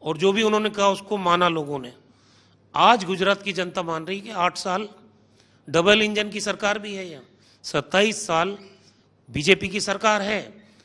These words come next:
लेकिन उसमें आठ साल डबल इंजन की सरकार है। अब किससे फरियाद करें? अगर आज फेल्योरनेस है, अगर कोविड में लोग तीन लाख मारे गए, कंपनसेशन नहीं मिला,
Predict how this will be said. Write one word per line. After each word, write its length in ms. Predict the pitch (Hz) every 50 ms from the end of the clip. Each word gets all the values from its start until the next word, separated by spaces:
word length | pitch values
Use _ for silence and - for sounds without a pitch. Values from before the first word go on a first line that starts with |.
| _ _ _ -
लेकिन 260 | 160 180 185 208 240
उसमें 340 | 220 196 190 - 208 240 233
आठ 280 | 254 180 185 190 185
साल 220 | - - 220 214 214
डबल 260 | 185 196 180 202 202
इंजन 240 | 202 202 196 202 196
की 120 | 190 190
सरकार 400 | 185 196 180 175 - 175 170 156
है। 120 | 151 147 - _ _ _ _ _ _ _ _ _ _ _ _ _ -
अब 160 | 214 - - -
किससे 280 | 220 208 - - 262 233
फरियाद 380 | 190 233 240 240 226 226 226
करें? 300 | - - 180 160 135 117 - - _ _ _ _ _ _ -
अगर 200 | 151 151 190 202
आज 140 | 214 220 -
फेल्योरनेस 640 | - - 208 202 196 208 208 208 196 196 180 - -
है, 260 | 131 135 156 - _ _ _ _ _ _ _ _ _ _ _ _ _ _ -
अगर 220 | 233 240 196 214
कोविड 320 | 202 196 196 185 202 202 180
में 120 | 220 220
लोग 260 | 214 208 208 208 -
तीन 140 | - 202 202
लाख 240 | 208 208 202 202 180
मारे 280 | 175 180 170 196 196
गए, 200 | 175 165 151 135 95 - - - _ _ _ _ _ _ _ _ _ _ _ _ _ _ _ _ -
कंपनसेशन 600 | 185 190 202 190 214 208 202 196 196 175 202 208
नहीं 180 | 202 202 214 214
मिला, 240 | 196 175 165 151